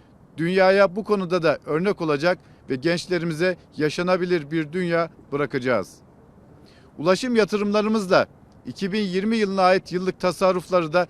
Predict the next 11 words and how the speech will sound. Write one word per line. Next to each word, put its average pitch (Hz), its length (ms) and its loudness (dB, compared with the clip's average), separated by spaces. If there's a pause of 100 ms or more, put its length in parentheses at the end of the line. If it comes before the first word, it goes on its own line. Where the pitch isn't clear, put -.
(180)
hızlıca 180 400 -2
ifade 156 360 0
etmek 127 260 -6
istiyorum. 107 380 -6 (1160)
Karayolunda 214 760 4 (280)
altı 170 360 0
nokta 190 300 0
altı 180 280 2
milyar 175 400 0
dolar, 151 340 2 (580)
demiryolunda 196 760 4